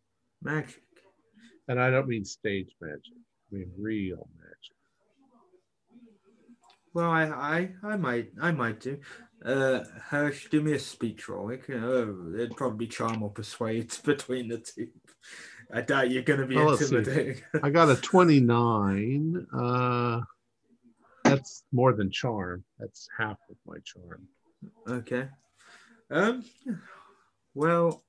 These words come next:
Speaker 1: for you, Butcher, I, I can, uh, fo-, follow me into the back room. I'd rather not, uh,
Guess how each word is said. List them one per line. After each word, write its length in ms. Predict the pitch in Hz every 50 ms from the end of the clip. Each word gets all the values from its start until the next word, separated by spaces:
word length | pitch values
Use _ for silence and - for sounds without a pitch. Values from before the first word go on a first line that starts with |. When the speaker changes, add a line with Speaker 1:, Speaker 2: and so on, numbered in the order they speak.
| _ _ _ - _ _ _ _
Speaker 1:
for 140 | - -
you, 440 | 151 147 165 190 208 196 165 131 120 - - _ _ _ _
Butcher, 500 | - 104 104 101 - - - 113 120 131
I, 100 | 131 131 139 147
I 260 | 147 156 165 180 180 170 _
can, 280 | - 143 135 127 123 120 _ - _ _ - - - - _ _ _ -
uh, 220 | 156 165 165 165
fo-, 320 | 160 160 - 185 196 196 175
follow 320 | 170 - 190 202 208 202
me 140 | 190 185 175
into 240 | 170 165 - 156 147
the 160 | 131 135 123
back 340 | 117 123 120 120 113 - -
room. 160 | 95 90 95 - _ _ _ _ _ _ _ _ _ _ _ _ _ _ _ _ _ _ _ _ _ - 98
I'd 200 | 104 107 104 110
rather 460 | 127 131 131 131 120 120 117 117 113
not, 300 | 113 113 113 113 110 107
uh, 220 | 104 101 98 98